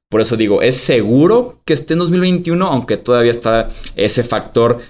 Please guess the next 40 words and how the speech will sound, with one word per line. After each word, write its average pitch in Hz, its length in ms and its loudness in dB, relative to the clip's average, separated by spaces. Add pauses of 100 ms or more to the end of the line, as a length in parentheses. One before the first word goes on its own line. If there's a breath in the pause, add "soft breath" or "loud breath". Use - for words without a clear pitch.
(140 loud breath)
eh, 92 760 2
disponible 107 560 0
para 151 220 -2
el 104 100 0
comisionado. 127 680 0 (380 loud breath)
Y 120 120 0
si 120 180 0
no, 120 140 4
de 131 140 2
todos 131 320 2
modos, 123 240 2
sería 113 240 2
un 123 160 0
cambio 104 540 0 (100)
para 104 180 0
dos 104 140 2
mil 139 160 2
veintiuno. 165 800 2
¿Qué 117 160 0
precio 117 360 -2
puedes 113 260 2
pagar 110 420 -2
con 107 160 0
la 104 60 0
incertidumbre 107 720 0
de 123 260 2
a 104 100 0
ver 113 160 2
si 143 80 -4
me 135 100 0
alcanza 120 360 -4
para 110 100 2
una 131 180 2
segunda 131 800 0
temporada 117 640 -2 (360 loud breath)
o 120 160 4
más 120 340 0
con 104 220 0
Deshaun 113 340 2
Watson? 170 380 0